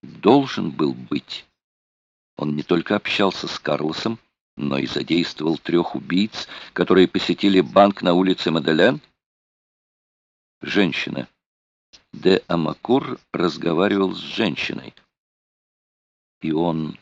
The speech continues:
увидел ее. Это должна была быть только она и никто другой. На полпути к лестнице высокая, властная женщина, лицо которой благодаря возрасту и косметике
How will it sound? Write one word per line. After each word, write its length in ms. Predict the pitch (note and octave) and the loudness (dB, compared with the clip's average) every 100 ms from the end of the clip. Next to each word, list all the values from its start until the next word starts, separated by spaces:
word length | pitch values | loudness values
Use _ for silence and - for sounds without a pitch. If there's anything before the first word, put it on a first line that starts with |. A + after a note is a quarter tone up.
| - | -12
увидел 480 | D#2+ D#2 E2+ - A#1 | -6 -6 -6 -6 -8
ее. 380 | G#1 A#1+ G#1+ A#1+ _ _ _ _ _ _ _ _ _ _ _ _ _ _ _ - | -10 -10 -10 -12 _ _ _ _ _ _ _ _ _ _ _ _ _ _ _ -2
Это 180 | B2+ E2+ | 0 0
должна 380 | F2 - F#2+ | -2 -2 -4
была 220 | E2 E2+ E2 | -2 -2 0
быть 180 | E2+ - - | -2 -2 -2
только 500 | G2+ E2+ - C#2+ C2+ | 2 2 0 -6 -4
она 440 | D2 F#2+ B2 A#2+ _ _ | -2 0 -2 -6 _ _
и 120 | - D#2 | -8 -8
никто 340 | C#2 - D2 | -6 -4 -2
другой. 400 | D2+ D#2 E2+ - _ _ _ _ - | 0 2 2 0 _ _ _ _ -12
На 180 | - G2 | 0 2
полпути 480 | - D3+ - G#2+ - | 4 2 2 -4 -4
к 120 | - | 2
лестнице 540 | F#2+ G2 - A2 - - _ _ - - | 4 4 0 -8 -8 -14 _ _ -20 -12
высокая, 600 | - G#2 - G#2 - A#2 | 0 2 4 4 4 2
властная 500 | G2 G2+ G#2 - F2+ | 6 6 4 2 -2
женщина, 540 | E2 G2 G2+ - A2+ A#2+ - - - | 2 2 2 -2 -6 -10 -16 -20 -2
лицо 380 | F#2 G#2+ - A#2 | 2 4 4 2
которой 300 | A2+ A#2 A#2 | 4 4 4
благодаря 440 | G2 G2+ G2+ A2+ | 4 4 6 6
возрасту 540 | G2+ A2 G#2 G2+ - G#2 | 6 4 2 -4 0 0
и 40 | |
косметике 720 | - - G#2 G#2+ G2+ F#2 E2 | 0 -4 0 0 0 -2 -6